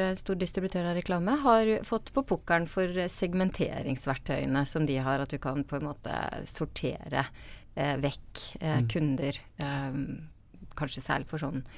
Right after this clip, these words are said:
Speaker 1: type stillingsannonser eventuelt. Men, men, men segmentering av annonser er vel noe dere driver med hele tiden, Anders, er det ikke det?
Speaker 2: Vi, vi gjør på en måte det vi får beskjed om når det gjelder segmentering av annonser.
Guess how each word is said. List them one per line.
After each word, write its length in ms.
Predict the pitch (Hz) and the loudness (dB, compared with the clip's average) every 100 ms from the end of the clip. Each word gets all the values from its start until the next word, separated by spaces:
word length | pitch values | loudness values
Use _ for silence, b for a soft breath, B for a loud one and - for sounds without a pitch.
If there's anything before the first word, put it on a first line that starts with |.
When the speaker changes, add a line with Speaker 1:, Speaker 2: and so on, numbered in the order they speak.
| B B - | B B -6
Speaker 1:
type 240 | 147 - | -6 -4
stillingsannonser 1000 | 127 - 156 135 135 131 131 131 131 143 | -4 0 2 2 -2 -2 0 0 -2 -4
eventuelt. 420 | 139 135 208 277 | -4 2 2 4
Men, 200 | 208 214 - 202 | 4 2 2 2
men, 260 | 214 - - | 2 2 -2
men 180 | 180 196 | 0 2
segmentering 580 | - 202 220 151 143 151 | 2 4 4 2 2 2
av 100 | 156 | 2
annonser 240 | 135 - | 0 2
er 40 | 415 | 2
vel 80 | 220 | 2
noe 120 | 180 | 2
dere 180 | 147 143 | 0 0
driver 220 | 160 127 | 0 0
med 100 | 139 | 0
hele 100 | 131 | 0
tiden, 240 | - 135 - | -2 -2 0
Anders, 240 | 269 - | 2 2
er 80 | 320 | 2
det 40 | - | 0
ikke 140 | 285 | -2
det? 40 | 427 B B B B B - | -4 B B B B B -12
Speaker 2:
Vi, 540 | - 139 151 165 175 | -6 -2 2 2 2
vi 360 | - 135 160 175 | 0 2 4 8
gjør 120 | 135 | 8
på 40 | 127 | 8
en 40 | 139 | 6
måte 140 | 131 | 8
det 80 | 123 | 6
vi 60 | 113 | 6
får 140 | 117 | 6
beskjed 480 | 135 - - 127 117 | 4 4 4 6 10
om 80 | 139 | 10
når 100 | 135 | 10
det 60 | 127 | 8
gjelder 160 | 120 | 6
segmentering 480 | 117 131 131 127 120 | 4 4 4 6 6
av 60 | 127 | 6
annonser. 300 | 117 - 143 | 6 8 8